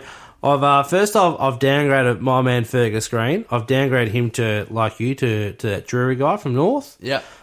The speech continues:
Speaker 1: So that, that gave me a, a stack of cash after that. I
Speaker 2: Yeah.
Speaker 1: had,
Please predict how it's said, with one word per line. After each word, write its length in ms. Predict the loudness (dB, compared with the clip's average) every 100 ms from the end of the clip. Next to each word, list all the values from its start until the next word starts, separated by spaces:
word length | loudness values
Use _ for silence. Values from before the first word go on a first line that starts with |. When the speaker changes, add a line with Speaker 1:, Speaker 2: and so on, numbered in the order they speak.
| _
Speaker 1:
So 160 | 2
that, 340 | 4 4 2 -8 -2
that 180 | 0 2
gave 200 | 2 2
me 180 | 4 4
a, 180 | 2 0
a 80 | -2
stack 480 | -4 -6 -4 -4 -4
of 140 | -10
cash 480 | -8 -14 -12 -16 -18 _
after 300 | -4 -4 -6
that. 200 | -6 -4 0
I 100 | 2
Speaker 2:
Yeah. 240 | 4 4
Speaker 1:
had, 180 | 4 0